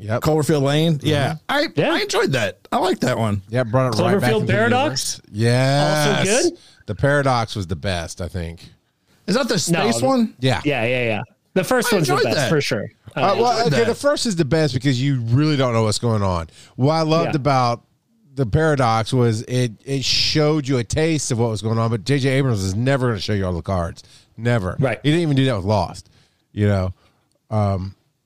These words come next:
Speaker 1: but yeah,
Speaker 2: He's still
Speaker 1: it's
Speaker 2: holding
Speaker 1: lens
Speaker 2: cards
Speaker 1: flare.
Speaker 2: from Lost.
Speaker 3: Yeah, I
Speaker 1: Yeah.
Speaker 3: love it.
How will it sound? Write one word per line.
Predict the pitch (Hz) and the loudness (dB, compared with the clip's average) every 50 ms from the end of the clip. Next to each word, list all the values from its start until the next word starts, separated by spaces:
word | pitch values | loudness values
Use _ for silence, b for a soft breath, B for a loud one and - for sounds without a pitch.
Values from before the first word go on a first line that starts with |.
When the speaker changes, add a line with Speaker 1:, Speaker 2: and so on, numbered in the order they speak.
| _ _ _ _ _ _ | _ _ _ _ _ _
Speaker 1:
but | 107 113 107 | -4 0 0
yeah, | 107 104 101 98 | 2 2 2 2
Speaker 2:
He's | 98 98 | 2 2
still | 104 110 175 | 2 2 2
Speaker 1:
it's | - 131 | 2 2
Speaker 2:
holding | 135 127 123 117 110 | 2 2 2 2 2
Speaker 1:
lens | 113 113 | 2 2
Speaker 2:
cards | 110 117 117 113 104 98 | 2 2 0 0 0 0
Speaker 1:
flare. | 98 113 107 104 | 2 2 2 2
Speaker 2:
from | 113 | 0
Lost. | 127 131 107 101 98 - - - _ _ _ _ _ - | 0 0 -2 -2 -4 -6 -6 -10 _ _ _ _ _ -4
Speaker 3:
Yeah, | 123 120 120 123 131 131 127 120 110 98 98 | -2 -2 0 0 0 0 0 0 2 2 2
I | 98 104 | 2 2
Speaker 1:
Yeah. | |
Speaker 3:
love | 117 127 135 131 117 110 | 2 2 2 2 0 0
it. | 107 101 - - _ | 0 -2 -4 -6 _